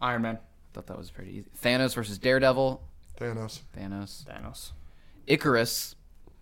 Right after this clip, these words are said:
Speaker 3: Okay.
Speaker 2: Captain America.
Speaker 3: Icarus.
Speaker 2: Yeah.
Speaker 1: Icarus.
Speaker 3: Icarus is Superman.
Speaker 2: <laughs> Yeah.
Speaker 1: Yeah.
Speaker 2: Oh, I put Captain America through. Whoopsies. Um, Black Widow versus Groot.
Speaker 3: Groot.
Speaker 1: Groot.
Speaker 2: Groot. Killmonger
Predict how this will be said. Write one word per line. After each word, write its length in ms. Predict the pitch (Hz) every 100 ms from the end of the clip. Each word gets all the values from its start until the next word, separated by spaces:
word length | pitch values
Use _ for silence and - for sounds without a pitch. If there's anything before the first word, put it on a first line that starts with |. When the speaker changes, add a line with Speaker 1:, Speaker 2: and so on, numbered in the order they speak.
| - - - -
Speaker 3:
Okay. 200 | 139 165 - - -
Speaker 2:
Captain 280 | 120 -
America. 440 | 113 101 90 - - - -
Speaker 3:
Icarus. 440 | 123 120 123 - - - - - -
Speaker 2:
Yeah. 180 | - - - - - - -
Speaker 1:
Icarus. 320 | - - 110 147
Speaker 3:
Icarus 360 | 156 185 185
is 80 | 180
Superman. 560 | - 156 190 180 - -
Speaker 2:
<laughs> 40 | -
Yeah. 220 | 90 - 151 117
Speaker 1:
Yeah. 200 | 117 113 - - - - - - - -
Speaker 2:
Oh, 180 | - -
I 60 |
put 200 | - 104
Captain 280 | - 98 95
America 180 | 95 98
through. 200 | - 131
Whoopsies. 840 | 120 143 - 120 - - - -
Um, 560 | 110 110 113 113 110 107 - - - - - -
Black 380 | 127 143 170
Widow 300 | 131 143 165
versus 320 | 151 131 113 98
Groot. 500 | 117 120 104 - - - - - - -
Speaker 3:
Groot. 320 | 139 143 - 135
Speaker 1:
Groot. 20 |
Speaker 2:
Groot. 500 | 127 117 101 - - - - - - - - -
Killmonger 840 | - 151 147 123 117 113 120 135